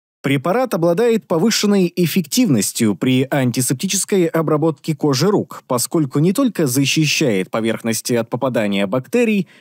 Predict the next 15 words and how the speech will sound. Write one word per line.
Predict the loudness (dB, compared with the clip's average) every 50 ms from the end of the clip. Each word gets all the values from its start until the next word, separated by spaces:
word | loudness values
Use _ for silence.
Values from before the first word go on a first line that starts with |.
| _ 0
микробов | 2 2 2 2 0 0 0 0 0 0 0
и | 2 2
вирусов, | 2 4 2 2 2 0 -2 -2 -4 -6 -6
но | -4 -2 0 2 2 2 2
и | 2 2 2
успешно | 2 2 0 0 0 0 0 0 0 0 0 0
борется | 2 2 2 2 2 2 0 0 0 0
с | 2
уже | 2 2 2 0
попавшими | 0 -2 -2 0 0 0 0 0 -2 0 0 0
на | 0 0 -2
кожу | 0 0 0 0 2 2 0
возбудителями | 0 0 0 -2 -2 -2 -2 -2 -2 -2 -2 -4 -4 0 0 2 2 2
инфекционных | 2 0 0 -2 -4 -4 -4 -2 0 2 2 2 2 2 0 0
заболеваний, | -2 -2 0 0 2 2 2 2 0 -2 -4 -6 -10 -12